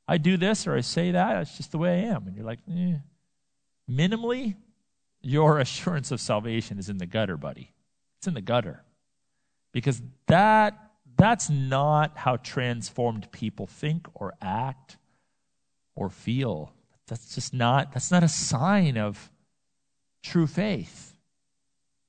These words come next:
But we know that everyone who's been born of God, the Bible says, does not keep on sinning, but he has been born of God.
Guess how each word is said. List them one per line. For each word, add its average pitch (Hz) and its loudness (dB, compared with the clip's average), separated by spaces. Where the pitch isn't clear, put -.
But 113 -6
we 127 -2
know 190 2
that 202 -2
everyone 120 0
who's 120 -2
been 113 -8
born 113 -2
of 98 -8
God, 143 0
the 120 -6
Bible 92 -6
says, 90 -12
does 123 -6
not 139 0
keep 135 -4
on 123 -4
sinning, 143 -2
but 143 0
he 165 -4
has 151 0
been 131 -6
born 170 -2
of 135 -2
God. 135 -4